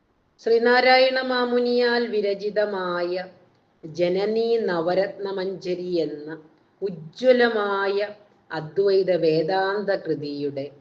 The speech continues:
ഓരോ മന്ത്രവും ഓരോ ദിവസവും മനനത്തിനായിട്ട് നാം എടുത്തു വരുന്നു. ഇന്ന് സിദ്ധിദാത്രിയായി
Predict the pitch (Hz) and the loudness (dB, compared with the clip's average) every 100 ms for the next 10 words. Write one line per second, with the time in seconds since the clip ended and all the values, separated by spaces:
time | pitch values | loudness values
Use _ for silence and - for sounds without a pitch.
0 | _ _ 147 147 160 165 170 175 175 151 | _ _ -10 -6 0 0 2 0 0 -2
1 | 151 156 156 139 - - _ _ - 143 | -4 -2 -2 -4 -10 -18 _ _ -12 -8
2 | 147 156 156 160 160 143 143 139 - 156 | -6 -4 -4 -4 -4 -6 -8 -10 -12 -10
3 | 147 147 143 139 151 160 160 175 165 147 | -10 -10 -8 -8 -6 -8 -8 -6 -6 -6
4 | 139 139 139 - 135 - _ _ _ _ | -6 -6 -8 -12 -12 -12 _ _ _ _
5 | _ _ 156 147 135 135 - _ _ _ | _ _ -10 -8 -8 -10 -18 _ _ _
6 | _ _ _ _ _ _ _ - 143 139 | _ _ _ _ _ _ _ -14 -10 -10
7 | 143 139 135 131 135 - - _ _ _ | -8 -6 -6 -10 -16 -18 -20 _ _ _
8 | _ _ 196 196 196 147 139 135 - _ | _ _ -4 -2 -2 -2 -6 -12 -20 _
9 | _ _ _ _ 254 - - 269 262 254 | _ _ _ _ -6 -4 -2 2 6 4
10 | 262 262 269 254 226 220 220 214 214 | 4 0 4 4 4 4 2 0 -6